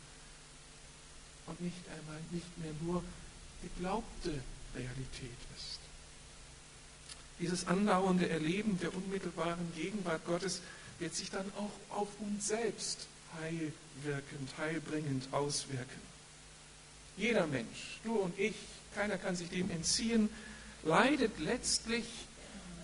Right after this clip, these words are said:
an der Gotteslo-, Gottlosigkeit, in der wir uns alle vorfinden, wenn wir geboren werden. Keiner von uns hat einen natürlichen Kontakt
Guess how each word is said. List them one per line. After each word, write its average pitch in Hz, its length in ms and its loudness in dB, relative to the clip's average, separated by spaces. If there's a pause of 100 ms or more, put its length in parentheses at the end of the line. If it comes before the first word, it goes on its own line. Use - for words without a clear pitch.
(540)
an 185 120 4
der 202 100 2
Gotteslo-, 131 680 2 (200)
Gottlosigkeit, 156 1040 6 (1200)
in 156 80 -4
der 165 160 2
wir 175 120 6
uns 175 200 -4
alle 175 360 2 (380)
vorfinden, 120 840 -2 (480)
wenn 139 180 0
wir 139 120 0
geboren 131 580 -2
werden. 127 240 -6 (100)
Keiner 175 360 4
von 156 160 -6 (120)
uns 156 220 -4 (300)
hat 175 160 -6
einen 151 200 -6
natürlichen 180 800 -2 (320)
Kontakt 151 600 -6